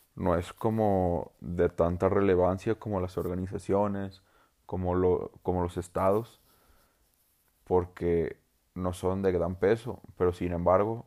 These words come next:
son tomados en cuenta, ya que puede haber conflictos o puede haber situaciones en las que se relacionen las organizaciones internacionales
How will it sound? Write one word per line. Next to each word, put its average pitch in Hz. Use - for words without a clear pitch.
son 90
tomados 101
en 98
cuenta, 101
ya 87
que 98
puede 95
haber 98
conflictos 104
o 90
puede 87
haber 98
situaciones 101
en 95
las 85
que 92
se 85
relacionen 87
las 90
organizaciones 92
internacionales 117